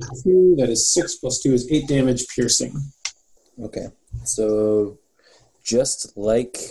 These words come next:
Speaker 2: uh, what you saw with the arrow, uh, you swing at it, and you do basically kind of flinches as much as a shadow could flinch.
Speaker 1: Yeah.
Speaker 2: Pain, but it, it,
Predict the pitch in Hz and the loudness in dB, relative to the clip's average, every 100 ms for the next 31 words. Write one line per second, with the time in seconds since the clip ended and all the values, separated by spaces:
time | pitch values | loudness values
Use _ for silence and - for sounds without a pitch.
0 | - 104 101 101 98 95 95 - - 113 | -14 -6 -4 -2 -4 -4 -6 -8 -6 -2
1 | 113 117 110 104 - 92 107 117 156 180 | 0 0 0 0 -4 0 2 2 0 -6
2 | _ _ _ 113 - - - - - 107 | _ _ _ -6 -6 -6 -6 -6 -6 -6
3 | - - 135 135 139 143 - 107 101 98 | -4 -2 0 2 2 0 -4 -4 -2 0
4 | 95 90 - - - - - - - - | -2 -4 -8 -12 -16 -18 -18 -20 -20 -18
5 | - 110 - 107 113 139 135 107 - - | -4 -4 -2 0 0 0 0 0 0 -4
6 | 101 98 - _ _ - - - - 131 | -10 -10 -14 _ _ -12 -12 -14 -4 0
7 | 120 - _ - - _ _ _ _ - | 0 -2 _ -20 -20 _ _ _ _ -20
8 | - - 117 113 127 110 92 95 95 - | -18 -4 -2 -2 -2 -2 -2 -2 -2 0
9 | 90 87 - - 87 87 131 123 - - | -2 -4 -6 -6 -6 -2 -2 -2 -8 -4
10 | 127 - - - _ _ 117 113 - 127 | -4 -6 -14 -18 _ _ 0 0 -2 -10
11 | - 101 110 147 - _ 98 - - - | -10 -4 -2 -2 -8 _ -6 -4 -10 -16
12 | - 104 104 - | -16 -14 -14 -20